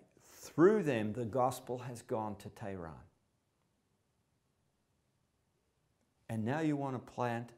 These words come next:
a church in Tehran through that new disciple.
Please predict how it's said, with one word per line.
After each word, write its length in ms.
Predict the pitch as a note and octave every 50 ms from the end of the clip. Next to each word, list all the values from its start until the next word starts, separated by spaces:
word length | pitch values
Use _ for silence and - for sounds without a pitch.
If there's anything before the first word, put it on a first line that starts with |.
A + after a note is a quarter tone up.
| _ _ -
a 60 | G2+
church 680 | G2 - - - - G2+ F2 - - - - - - - _ _ _ _ _ _ _ _ _ _ _ -
in 140 | G2+ G2 F2+
Tehran 440 | - - - G2 F#2 F#2+ F2 E2+ D2 - - - _ _ _ _ _ _ _ _ _ _ _ _ _ _ _ _ _ _ _ _ _ _ _ _ _ _ _ _
through 340 | - - - - C3+ C#3 C3
that 260 | A#2 B2 A2+ A2+ -
new 180 | A2 G#2+ G#2+ G2+
disciple. 600 | F#2+ G2+ F#2+ - - C2+ C2+ C#2+ - - -